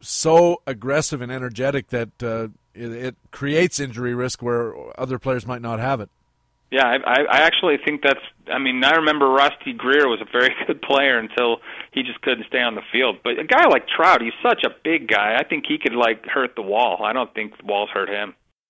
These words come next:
Speaker 1: I was talking with Jock Thompson, and he and his wife saw Mike Trout in a restaurant, and, uh, their impression was he's not as tall as you'd expect from seeing him on T V, but he's very, very stocky and, and strong looking.
Speaker 2: The restaurant was the night before opening day in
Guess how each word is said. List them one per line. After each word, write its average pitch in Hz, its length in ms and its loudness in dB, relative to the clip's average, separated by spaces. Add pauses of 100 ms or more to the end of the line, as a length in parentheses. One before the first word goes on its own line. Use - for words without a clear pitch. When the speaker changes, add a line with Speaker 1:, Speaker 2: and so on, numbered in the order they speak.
Speaker 1:
I 139 80 -4
was 143 140 -6
talking 208 340 2
with 165 120 -6
Jock 175 260 2
Thompson, 160 400 -4
and 127 80 -8
he 165 100 -4
and 170 80 -4
his 127 140 -8
wife 143 200 -2
saw 151 300 0
Mike 143 240 -4
Trout 139 320 -2
in 123 100 -4
a 117 100 -8
restaurant, 120 560 -4 (420)
and, 127 240 -6
uh, 123 180 0
their 156 240 0
impression 170 400 -2
was 147 200 -4
he's 127 160 -8
not 185 200 0
as 170 140 -6
tall 165 380 0
as 165 120 0
you'd 160 140 -6
expect 170 400 -6
from 143 140 -12
seeing 160 200 -4
him 151 80 -6
on 147 120 -6
T 139 100 -8
V, 151 160 -4
but 131 160 -4
he's 107 140 -8
very, 123 420 0
very 110 440 -4
stocky 127 600 -4
and, 104 240 -10 (300)
and 113 200 -10
strong 127 480 -4
looking. 98 380 -14 (480)
Speaker 2:
The 135 100 2
restaurant 147 640 2
was 131 340 2
the 131 80 2
night 156 280 2
before 151 460 2
opening 156 420 0
day 151 240 4
in 120 120 0